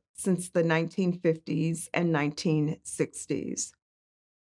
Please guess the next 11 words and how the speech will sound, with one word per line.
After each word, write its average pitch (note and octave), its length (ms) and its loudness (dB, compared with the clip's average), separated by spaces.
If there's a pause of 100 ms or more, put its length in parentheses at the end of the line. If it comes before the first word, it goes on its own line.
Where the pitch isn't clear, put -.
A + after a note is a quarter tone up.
(540)
As A3+ 140 6
Attorney C#4 480 4
General A#3 400 4
Merrick G3 400 2
Garland E3 600 4
observed D#3+ 600 2
in D#3+ 120 4
June F#3+ 420 2
of E3 180 0
last D#3+ 440 2
year, D3+ 400 2